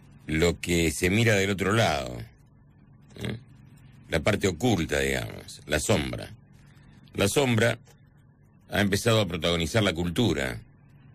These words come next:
Por lo tanto, se ha empezado a honrar desde hace unos años a esta fecha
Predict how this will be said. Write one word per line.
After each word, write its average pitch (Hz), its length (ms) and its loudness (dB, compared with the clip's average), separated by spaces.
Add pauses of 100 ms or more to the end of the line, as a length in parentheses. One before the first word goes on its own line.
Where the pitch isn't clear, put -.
(200)
Por 101 100 2
lo 107 140 4
tanto, 117 560 0 (1600)
se 92 240 0
ha 107 80 4
empezado 98 840 0
a 76 140 -2
honrar 87 540 2
desde 71 240 -2
hace 92 160 -2
unos 87 220 0
años 87 320 0
a 80 60 2
esta 80 200 0
fecha 76 460 -2